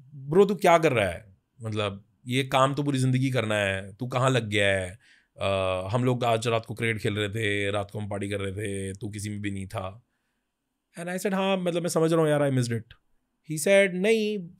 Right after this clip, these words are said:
कॉलेज के दिन वापस नहीं आएंगे यार, अ, बाद में तो सबको मेहनत करनी ही है, ये चिल का टाइम है।" And I can tell you, ऐसा नहीं है कि मैंने कोई उसको बहुत हीरोइक स्टेटमेंट मारी,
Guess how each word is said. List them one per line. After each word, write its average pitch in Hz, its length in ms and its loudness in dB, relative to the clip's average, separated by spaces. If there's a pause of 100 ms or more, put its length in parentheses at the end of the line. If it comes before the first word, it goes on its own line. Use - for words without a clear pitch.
कॉलेज 170 240 4
के 202 80 -2
दिन 185 120 0
वापस 165 220 0
नहीं 170 120 -2
आएंगे 135 160 0
यार, 113 180 0
अ, 113 1400 -2 (480)
बाद 127 260 4
में 160 120 -2
तो 170 300 2
सबको 156 300 -2
मेहनत 139 220 2
करनी 135 220 -2
ही 139 80 -2
है, 131 260 -4 (280)
ये 127 100 0
चिल 135 180 2
का 123 100 0
टाइम 98 200 -4
है।" 82 80 -16 (1120)
And 262 140 0
I 339 60 -2
can 294 120 0
tell 240 200 8
you, 320 120 2
ऐसा 156 260 4
नहीं 220 140 6
है 240 80 4
कि 269 60 2
मैंने 175 200 6
कोई 175 140 6
उसको 170 160 2
बहुत 139 240 6
हीरोइक 135 280 6
स्टेटमेंट 135 340 -2
मारी, 127 240 -4